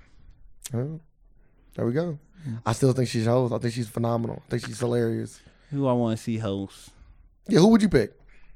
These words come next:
Speaker 2: Drake.
Speaker 1: I think he just hosts the Grammys.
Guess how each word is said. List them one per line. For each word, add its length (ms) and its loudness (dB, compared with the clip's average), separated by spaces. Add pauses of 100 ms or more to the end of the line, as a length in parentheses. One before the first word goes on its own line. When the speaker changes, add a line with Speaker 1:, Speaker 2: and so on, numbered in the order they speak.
(300)
Speaker 2:
Drake. 480 -8 (2500)
Speaker 1:
I 100 -2
think 180 0
he 100 4
just 200 0
hosts 380 4
the 120 2
Grammys. 720 0